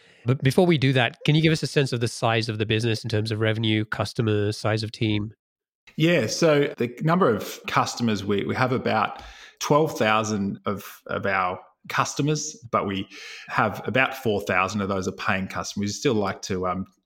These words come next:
Speaker 2: call, all call them customers. We like to treat them the same,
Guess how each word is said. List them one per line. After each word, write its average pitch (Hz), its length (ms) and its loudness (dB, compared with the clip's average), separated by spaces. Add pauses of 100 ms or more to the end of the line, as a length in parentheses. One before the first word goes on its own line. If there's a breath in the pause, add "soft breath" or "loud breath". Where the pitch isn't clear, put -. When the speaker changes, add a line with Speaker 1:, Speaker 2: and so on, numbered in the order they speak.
(120)
Speaker 2:
call, 113 180 0
all 123 280 0
call 110 200 0
them 98 140 -4
customers. 110 500 -2
We 101 80 0
like 98 200 0
to 107 80 -8
treat - 300 -4
them 98 260 -4 (100)
the 101 60 -6
same, 117 380 -2